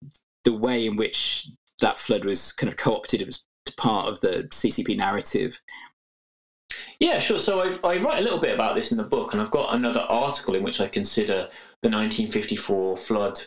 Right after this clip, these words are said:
Speaker 2: much more closely. A-, and you,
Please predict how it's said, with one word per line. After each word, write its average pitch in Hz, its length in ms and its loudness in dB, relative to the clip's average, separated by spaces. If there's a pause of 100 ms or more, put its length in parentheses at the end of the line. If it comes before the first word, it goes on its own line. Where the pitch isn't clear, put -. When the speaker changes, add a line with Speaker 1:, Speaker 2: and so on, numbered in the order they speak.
(380)
Speaker 2:
much - 280 2
more 98 220 0
closely. 120 640 0 (280)
A-, 117 220 0
and 135 360 0 (220)
you, 135 300 0